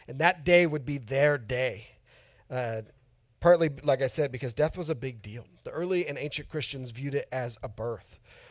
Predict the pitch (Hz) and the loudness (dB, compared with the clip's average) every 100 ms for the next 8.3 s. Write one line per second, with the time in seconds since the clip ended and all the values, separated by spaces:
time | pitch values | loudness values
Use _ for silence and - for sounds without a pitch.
0 | - _ - 139 - 156 160 196 202 175 | -20 _ 0 0 0 -2 2 2 4 4
1 | 156 151 151 170 170 160 156 170 - 165 | 4 4 6 6 4 2 0 0 -4 -2
2 | 143 123 165 180 180 180 _ _ _ _ | -4 -4 -4 -4 -4 -8 _ _ _ _
3 | _ - 135 127 - 170 170 185 190 - | _ -10 -8 -6 6 10 10 8 2 -6
4 | 160 - 160 139 131 139 135 117 131 156 | -6 -2 0 0 -2 -8 -6 -6 4 6
5 | 165 143 120 120 120 143 - - _ - | 6 4 0 -4 -4 -4 -8 -16 _ -20
6 | - 127 131 143 - - - - 151 143 | -16 -10 0 0 0 -8 -8 -4 -2 -4
7 | 135 131 123 127 123 120 113 120 104 101 | -4 -4 -2 -2 -4 -4 -6 -6 -10 -8
8 | 92 - | -8 -8